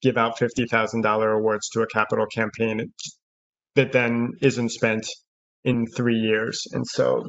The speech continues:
so there is that change. But if it's, we're at the end of our capital campaign and we need, and this fifty thousand dollars will make the difference, um, absolutely, that's, that's, there's no, we don't have a prohibition about that. And certainly if you said, "We're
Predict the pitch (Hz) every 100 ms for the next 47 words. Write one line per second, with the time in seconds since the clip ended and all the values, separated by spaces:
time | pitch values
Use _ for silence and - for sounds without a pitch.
0 | - 147 135 131 135 - 123 120 - -
1 | 127 113 110 135 123 131 120 - - -
2 | _ _ 143 147 139 143 131 127 120 117
3 | 120 113 117 113 120 113 117 113 113 113
4 | 113 120 117 107 _ _ _ - 131 131
5 | - 139 139 131 123 127 123 117 120 120
6 | 113 110 - 113 170 170 127 123 - -
7 | _ _ _ _ _ - 110 104 113 113
8 | - _ _ _ _ _ _ _ _ _
9 | _ _ _ _ _ - 131 127 131 123
10 | 117 113 110 107 - 120 - - _ _
11 | 123 131 127 143 143 127 135 - _ -
12 | 143 147 127 120 - 123 117 110 113 123
13 | 110 104 104 107 104 113 120 160 151 139
14 | 123 117 123 113 120 117 120 117 117